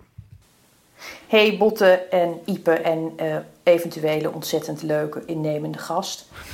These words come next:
Ehm, de vraag of je nagellak mocht dragen als leraar,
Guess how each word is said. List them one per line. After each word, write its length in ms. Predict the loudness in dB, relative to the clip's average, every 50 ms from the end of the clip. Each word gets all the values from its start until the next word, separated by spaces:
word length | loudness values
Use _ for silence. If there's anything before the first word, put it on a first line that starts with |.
| -8 -8 -8 -12 -12 -2
Ehm, 280 | 0 0 2 2 0 -2 -4 -6 -6 -6 -8 -8 -4
de 80 | -4 -4
vraag 600 | -4 0 2 4 4 4 4 0 -4 -12 -14 -18 -20 -20 _ -20 -20 _
of 180 | -6 -6 -4 -4
je 120 | -4 0
nagellak 640 | 2 2 2 2 2 2 0 0 0 -2 -8 -14 -12 -12
mocht 240 | -10 -10 -10 -10 -2
dragen 360 | 0 2 2 2 0 -2 -6
als 140 | -6 -4 -2
leraar, 640 | 0 2 2 2 2 2 2 2 2 0 -2 -6 -10